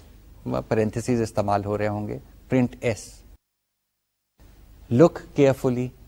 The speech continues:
at the output that you get and you will be impressed، I am sure، کہ آٹومیٹیکلی آئی کے لیے انٹیجر والا ورژن کال ہوا ہے، ایکس کے لیے ڈبل والا ورژن کال ہوا ہے، ایس کے لیے اسٹرنگ والا ورژن کال ہوا ہے۔ A lot of intelligence was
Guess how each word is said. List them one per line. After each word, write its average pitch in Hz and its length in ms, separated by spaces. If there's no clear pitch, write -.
at 117 240
the 120 180
output 110 260
that - 180
you 104 140
get 101 260
and 127 160
you 131 140
will 135 160
be 127 240
impressed، 123 540
I 113 40
am 110 60
sure، 113 160
کہ - 180
آٹومیٹیکلی 147 840
آئی 147 240
کے 156 140
لیے 123 320
انٹیجر 113 460
والا 139 240
ورژن 135 340
کال 131 280
ہوا 123 220
ہے، 123 60
ایکس - 240
کے 135 120
لیے 117 320
ڈبل 107 340
والا 127 220
ورژن 120 360
کال 117 260
ہوا 113 200
ہے، 113 60
ایس 131 220
کے 120 120
لیے 117 220
اسٹرنگ 123 520
والا 104 180
ورژن 104 380
کال 101 260
ہوا 98 160
ہے۔ - 160
A 110 40
lot 131 420
of 151 280
intelligence 123 760
was 117 140